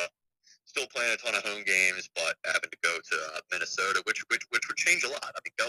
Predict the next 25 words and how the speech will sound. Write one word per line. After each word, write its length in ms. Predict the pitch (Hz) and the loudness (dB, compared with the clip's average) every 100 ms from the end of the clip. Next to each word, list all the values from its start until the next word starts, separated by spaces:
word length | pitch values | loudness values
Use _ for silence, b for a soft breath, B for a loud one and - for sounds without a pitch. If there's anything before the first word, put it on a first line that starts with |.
| - | -2
going 160 | 135 | -6
to 80 | 147 | -2
Minnesota 360 | 135 127 - 110 | 0 0 0 -2
versus 280 | 95 - - | -2 -4 -6
playing 240 | - 95 92 | -4 -4 -2
Minnesota 440 | 90 - 92 87 78 - | -6 0 4 4 2 0
here 240 | 117 92 - _ _ _ _ | 6 6 6 _ _ _ _
in 80 | 101 | -8
Philly 360 | 95 110 107 90 | -4 0 2 0
would 160 | 87 | 0
be, 180 | 85 82 | 0 0
uh, 240 | 78 78 - | 2 -2 -4
would 100 | - | -4
be 120 | 85 | -4
a 80 | 82 | 0
major 300 | 95 98 - | 2 2 2
difference. 340 | 107 - 87 - | 0 0 -2 -2
Now, 160 | 90 98 | 0 0
the 320 | _ _ 135 | _ _ -2
thing 80 | 113 | 0
that 80 | - | 0
I'm 160 | 147 202 | -2 0
really 180 | 143 92 | 0 0
looking 180 | 92 90 | -2 -2
at 220 | 82 90 | 0 0